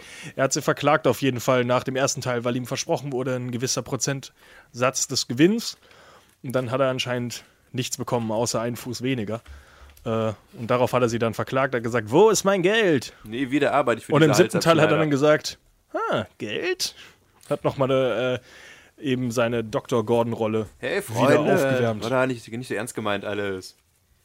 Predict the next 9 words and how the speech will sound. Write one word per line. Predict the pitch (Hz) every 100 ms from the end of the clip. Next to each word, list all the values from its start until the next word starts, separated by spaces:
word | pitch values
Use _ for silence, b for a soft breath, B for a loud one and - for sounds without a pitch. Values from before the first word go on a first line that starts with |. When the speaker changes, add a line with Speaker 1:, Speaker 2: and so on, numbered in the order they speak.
| _ _ _
Speaker 2:
Ja, | 117 95 -
und, | 113 107 -
äh, | 113 107
er | 123 123
ist | 139 -
quasi | 104 101
der | 104 101
neueste | 98 98 101 107 104 - 95 92
Jigsaw-Erbe. | 92 117 - _ _ - - 101 - 95 95 95